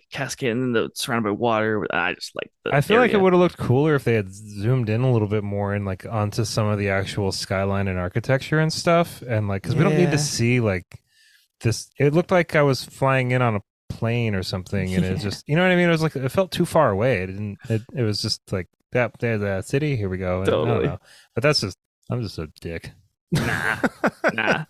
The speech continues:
Speaker 1: I think that Khazad Dûm is probably the coolest city I've ever seen in fantasy show or movie.
Speaker 2: Yeah, that looked really
Speaker 1: It
Speaker 2: good. We
Speaker 1: was
Speaker 2: didn't even see that much of
Speaker 1: radical.
Speaker 2: it.
Speaker 1: Yeah.
Speaker 2: I wanna see more.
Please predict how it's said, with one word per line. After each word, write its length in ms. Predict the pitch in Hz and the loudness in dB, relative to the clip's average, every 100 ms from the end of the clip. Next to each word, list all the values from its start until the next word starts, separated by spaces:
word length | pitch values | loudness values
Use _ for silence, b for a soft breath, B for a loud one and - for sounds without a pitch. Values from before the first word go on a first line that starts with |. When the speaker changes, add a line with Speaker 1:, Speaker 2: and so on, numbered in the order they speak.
| - - | -4 -4
Speaker 1:
I 120 | 165 | -4
think 280 | 160 196 165 | 0 0 0
that 300 | 160 135 - | 0 0 -2
Khazad 380 | 165 151 131 120 | -2 0 0 0
Dûm 180 | 131 123 | -2 -2
is 100 | 120 | -4
probably 400 | 131 123 123 127 | -2 -2 0 -2
the 120 | 117 | -2
coolest 360 | - 117 104 - | -4 -4 -4 -4
city 420 | 104 92 87 - | -4 -2 -4 -4
I've 140 | - 90 | -4 -4
ever 220 | 69 57 | -4 -8
seen 420 | - 62 62 71 - | -10 -10 -10 -14 -14
in 340 | - 50 - - _ _ _ | -12 -12 -14 -20 _ _ _
fantasy 400 | - 76 - 65 | -8 -8 -8 -12
show 320 | - - 57 | -10 -6 -6
or 100 | 50 | -6
movie. 260 | 78 71 80 | -6 -6 -6
Speaker 2:
Yeah, 180 | 82 82 - | -8 -10 -12
that 80 | 90 | -12
looked 160 | 87 | -10
really 220 | 85 85 | -10 -8
Speaker 1:
It 40 | 85 | -4
Speaker 2:
good. 40 | |
We 60 | 123 | -2
Speaker 1:
was 80 | 107 | 0
Speaker 2:
didn't 140 | 143 | 0
even 140 | 131 98 | 0 -2
see 160 | - | 0
that 180 | 95 92 | 2 2
much 180 | 98 - | 0 0
of 80 | 98 | -2
Speaker 1:
radical. 140 | 92 87 | -2 -6
Speaker 2:
it. 120 | 117 _ _ _ _ | -10 _ _ _ _
Speaker 1:
Yeah. 300 | 120 120 110 | -4 -2 -2
Speaker 2:
I 60 | 107 | 0
wanna 140 | 127 | 0
see 160 | - 98 | 0 -2
more. 460 | 82 90 110 85 | -4 -4 -2 -4